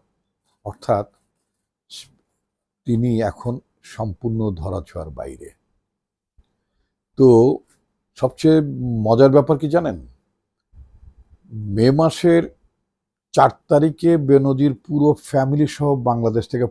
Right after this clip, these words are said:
পগার পার হয়ে গেলেন। আমাদের পুলিশ জানে না, স্বরাষ্ট্র মন্ত্রণালয় জানে না, সরকারের কেউ জানে না। অদ্ভুত ব্যাপার না?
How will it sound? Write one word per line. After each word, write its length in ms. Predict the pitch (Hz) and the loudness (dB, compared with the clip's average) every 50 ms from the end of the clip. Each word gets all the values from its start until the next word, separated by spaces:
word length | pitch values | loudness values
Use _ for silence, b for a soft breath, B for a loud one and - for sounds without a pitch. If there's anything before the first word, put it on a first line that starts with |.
| - | -2
পগার 280 | - 117 110 113 110 101 | -2 -2 0 0 -2 -4
পার 220 | - 107 101 92 | -4 -6 -6 -6
হয়ে 220 | - - 107 104 90 | -6 -4 -4 -4 -4
গেলেন। 300 | - 80 78 85 104 120 - _ _ _ _ _ _ _ _ | -6 -8 -10 -12 -14 -16 -20 _ _ _ _ _ _ _ _
আমাদের 320 | - 98 104 104 101 107 98 | -8 -6 -4 0 0 0 0
পুলিশ 420 | - - - 104 107 110 110 101 | 0 -6 -8 -4 -2 0 -2 0
জানে 300 | 95 113 104 98 101 101 | -2 -2 -2 -2 -2 -4
না, 260 | 98 98 101 98 98 | -4 -4 -2 -4 -4
স্বরাষ্ট্র 500 | 95 - - 98 98 98 - - - 117 | -6 -6 -10 -10 -10 -10 -10 -10 -10 -8
মন্ত্রণালয় 480 | 107 101 101 101 95 - 101 101 98 92 | -8 -6 -8 -8 -8 -8 -8 -8 -8 -8
জানে 240 | 95 98 95 95 95 | -8 -10 -10 -10 -12
না, 160 | 98 98 92 | -12 -12 -14
সরকারের 480 | - - - 101 87 - _ 95 92 85 _ _ | -14 -16 -18 -18 -18 -18 _ -20 -20 -20 _ _
কেউ 420 | _ 131 135 135 139 135 135 127 110 - | _ -4 -4 -2 -2 -2 -4 -6 -8 -10
জানে 200 | 78 71 65 62 - | -14 -16 -16 -20 -20
না। 120 | _ _ _ _ _ _ _ _ _ _ _ _ _ _ _ _ _ _ _ _ _ _ _ _ _ _ _ _ _ _ _ _ - | _ _ _ _ _ _ _ _ _ _ _ _ _ _ _ _ _ _ _ _ _ _ _ _ _ _ _ _ _ _ _ _ -8
অদ্ভুত 280 | 107 98 92 113 120 | -8 -4 -2 -2 0
ব্যাপার 300 | 113 123 120 - 135 139 | 0 0 0 0 -2 -6
না? 240 | 139 139 127 87 | -6 -10 -12 -16